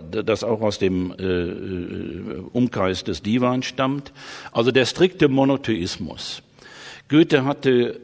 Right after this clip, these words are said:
ähm, äh, was die christliche Über-, Tradition angeht, äh, zwei allergrößte Vorbehalte,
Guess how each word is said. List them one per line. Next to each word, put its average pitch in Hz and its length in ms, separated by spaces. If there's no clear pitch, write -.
ähm, 117 520
äh, 117 320
was 117 280
die 113 160
christliche 151 480
Über-, 107 340
Tradition 127 720
angeht, 120 640
äh, 117 160
zwei 131 480
allergrößte 113 640
Vorbehalte, 80 800